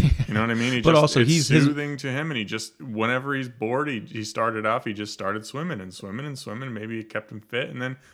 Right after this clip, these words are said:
Speaker 1: before you know it, he's swimming faster than anybody in the world.
Speaker 2: But you see, to me,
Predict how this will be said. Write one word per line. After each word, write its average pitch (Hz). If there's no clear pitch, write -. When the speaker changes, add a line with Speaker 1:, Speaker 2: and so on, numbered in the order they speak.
Speaker 1:
before 196
you 185
know 208
it, 165
he's 147
swimming 160
faster 165
than 165
anybody 170
in 170
the 175
world. 185
Speaker 2:
But 107
you 117
see, 117
to 113
me, 113